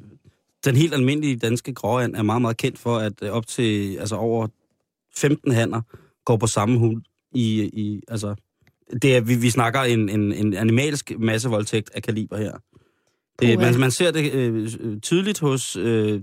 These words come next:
Speaker 1: delfiner og hos gråænder. Så kan man ligesom slå den sammen. At det er de to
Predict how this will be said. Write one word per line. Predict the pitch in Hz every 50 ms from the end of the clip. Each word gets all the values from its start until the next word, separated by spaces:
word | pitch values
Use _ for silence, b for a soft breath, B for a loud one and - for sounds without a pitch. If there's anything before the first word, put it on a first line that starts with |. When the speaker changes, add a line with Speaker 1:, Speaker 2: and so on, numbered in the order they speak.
| -
Speaker 1:
delfiner | 127 120 113 - 226 220 - 208 208 - _ _ - _ _ _ _ _ _ _ _
og | 135 147 160 156 - -
hos | 156 147 -
gråænder. | - - 104 101 98 - 98 - - _ _ _ _
Så | _ -
kan | 151 165
man | 147 127
ligesom | 120 117 - 127 120 117
slå | - - 117
den | 101 110 -
sammen. | - - 95 - - - - _ _ _ _ _ _ _ _ _ _ _
At | - 117 -
det | - 123 120
er | 113
de | 104 113 117 110 107 104 101 - _ _ _ _ _
to | - 143 127 104